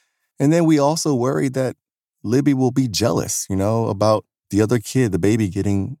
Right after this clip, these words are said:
all the attention because babies require attention, like, <laughs> all the damn time. But at six years old and seven years old and eight years old, like, there's a lot of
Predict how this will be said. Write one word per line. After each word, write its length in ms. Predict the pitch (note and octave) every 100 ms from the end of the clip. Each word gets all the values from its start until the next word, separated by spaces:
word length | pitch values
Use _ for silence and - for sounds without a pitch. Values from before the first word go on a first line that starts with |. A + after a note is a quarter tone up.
| _ _
all 160 | F#2+ G#2+
the 100 | G#2
attention 420 | F2 D#3+ D#3 G#2
because 440 | G2+ A2+ G#2+ G#2 - _ _ -
babies 540 | C3 F3+ F3 A#2 F2 -
require 460 | B2 F2+ B2+ E3+
attention, 420 | C3+ D#3+ C3+ D2+
like, 280 | D3+ F#2+ E3 - F2 - D3 - - -
<laughs> 640 | - - - - - _
all 240 | - A3+
the 80 | F#3+
damn 240 | F3+ F#3 D#3+
time. 480 | D#3 G#3+ F2 G#1+ - _ _
But 220 | D#3 D3+ - _ _ C3
at 140 | B2+
six 320 | - F3+ -
years 160 | D3+ C#3
old 500 | D3+ E3 C3+ A2+ - _ _ _ C3
and 260 | B2+ A#2+
seven 300 | A2+ C#3+ D3
years 180 | C3+ B2
old 260 | C#3 E3 C3
and 100 | A#2
eight 100 | C3+
years 220 | B2+ A#2
old, 200 | D3 D3+
like, 140 | A#2+
there's 160 | A#2+ B2+
a 60 | A#2
lot 280 | A#2+ C3
of 180 | B2+ A2